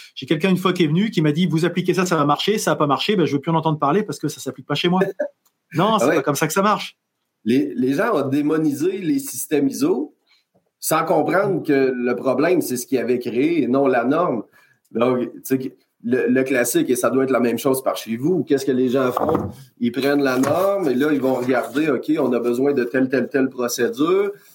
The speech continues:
Speaker 2: Et là, ils se mettent à écrire des procédures qui représentent pas du tout qu'est-ce qu'ils font dans la réalité.
Speaker 1: <laughs>
Speaker 2: Donc, on écrit des procédures qui répondent à la norme. Le registraire arrive, il va dire, « OK, vous avez ça, ça, ça. » On a monté un système monstrueux.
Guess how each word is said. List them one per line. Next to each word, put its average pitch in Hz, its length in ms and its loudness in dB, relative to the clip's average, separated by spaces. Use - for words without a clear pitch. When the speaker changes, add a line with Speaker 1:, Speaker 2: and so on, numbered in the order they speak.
Speaker 2:
Et 117 100 2
là, 156 120 2
ils 151 80 2
se - 120 -4
mettent 160 160 2
à 139 80 4
écrire 147 300 2
des 127 120 2
procédures 127 560 2
qui 127 200 0
représentent 139 640 0
pas 165 140 0
du 123 180 -6
tout 202 140 -10
qu'est-ce 135 260 0
qu'ils - 100 -18
font 156 180 2
dans 135 120 2
la 120 140 2
réalité. 120 640 0
Speaker 1:
<laughs> - 320 -14
Speaker 2:
Donc, 135 280 2
on 127 120 2
écrit 135 240 0
des 151 120 2
procédures 139 540 0
qui 127 140 -4
répondent 120 360 0
à 107 80 0
la 107 60 -4
norme. 170 460 0
Le 131 140 0
registraire 123 640 -2
arrive, 127 440 0
il 123 60 2
va 120 80 2
dire, « 117 160 0
OK, 151 300 2
vous 113 100 -4
avez 110 200 0
ça, 120 220 -2
ça, 107 200 -4
ça. » 151 260 -2
On 127 180 0
a 110 80 -2
monté 117 420 0
un 123 120 0
système 127 480 -2
monstrueux. 127 760 0